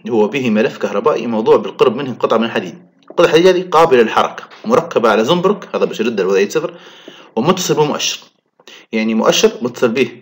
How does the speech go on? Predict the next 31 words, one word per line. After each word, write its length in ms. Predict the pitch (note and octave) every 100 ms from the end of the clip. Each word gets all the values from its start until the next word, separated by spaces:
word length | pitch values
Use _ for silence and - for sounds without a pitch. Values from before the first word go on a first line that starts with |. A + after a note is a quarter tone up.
| _
قطعة 180 | C#3 A#2
حديد 280 | C3 G3 -
وفيه 160 | - D#3
زنبرك 320 | B2+ E3+ E3+
اللي 120 | C3+
هي 60 | C#3
المولة 280 | C3+ E3 -
باش 100 | -
ترد 200 | D3 B2+
لوضعية 260 | A#2 A2
صفر. 180 | - - _ - - - _
فعندما 340 | C3+ G3+ G3
يمر 120 | G3 G#3+
تيار 200 | F#3+ G3
كهربائي 480 | F#3 F3 A2+ -
في 100 | -
الملف 380 | C3 C3+ G3+ -
ينشأ 220 | D#3 E3+
مجال 260 | A2+ A#2+ D3
مغناطيسي 520 | A#2+ A#2+ D#3+ F#3 G#3+ - _ _ _
داخل 280 | A#2 C3 -
الملف، 360 | E3 G#2 - - _ _
فيجذب 360 | A#2 B2+ B2 A2+
قطعة 100 | A#2+
الحديد 320 | A2+ A#2 D3
المتحركة، 680 | C#3+ C#3+ - B2+ G#2 D#3+ G#3+ - _ _ _ _ -
لأن 120 | F#2+
قطعة 120 | F2
الحديد 220 | G#2+ A2+ A2+
حرة 220 | A2 G2+
الحركة، 480 | - B2+ - -